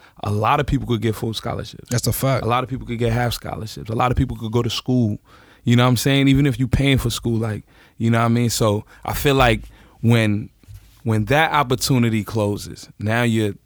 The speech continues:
Speaker 1: twenty-three, twenty-four, and you, and now you out of school, and you <laughs> know what I'm saying? And you still trying to get into the N B A when the N B A nowadays is taking kids nineteen, twenty, and twenty-one.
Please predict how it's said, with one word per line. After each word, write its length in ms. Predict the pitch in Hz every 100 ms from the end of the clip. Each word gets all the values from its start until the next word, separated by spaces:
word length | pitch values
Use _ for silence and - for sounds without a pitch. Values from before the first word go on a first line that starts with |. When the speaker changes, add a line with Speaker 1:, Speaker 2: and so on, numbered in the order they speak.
| _ _
Speaker 1:
twenty-three, 640 | - 120 113 104 117 110
twenty-four, 760 | 101 - 107 98 - 110 73 65 - _ _ _ _
and 80 | 95
you, 260 | 101 107 101 - _ _ _ _ _ -
and 180 | 98 101
now 200 | 107 107
you 340 | 104 107 107
out 220 | - 113 117
of 60 |
school, 560 | - - 120 104 73 58 -
and 340 | 65 73 76 - _
you 140 | - 113
<laughs> 0 |
know 80 | 120
what 120 | 143
I'm 80 | 156
saying? 560 | 110 104 180 180 170 - - 143 139
And 120 | - 117
you 120 | 127
still 300 | - 151 156
trying 220 | 175 156
to 60 | 139
get 160 | 156
into 180 | 147 143
the 200 | 139 -
N 180 | 156 143
B 220 | 135 135
A 280 | 135 101 90 -
when 320 | 113 110 107 - _ _ _ -
the 120 | 117
N 140 | 110 123
B 120 | 135
A 40 | 127
nowadays 520 | 123 117 113 113 107
is 100 | 98
taking 280 | - 110 101
kids 260 | - 107 98
nineteen, 680 | 101 104 - 107 101 92 - _
twenty, 280 | - 110 104
and 100 | 92
twenty-one. 460 | 110 92 90 76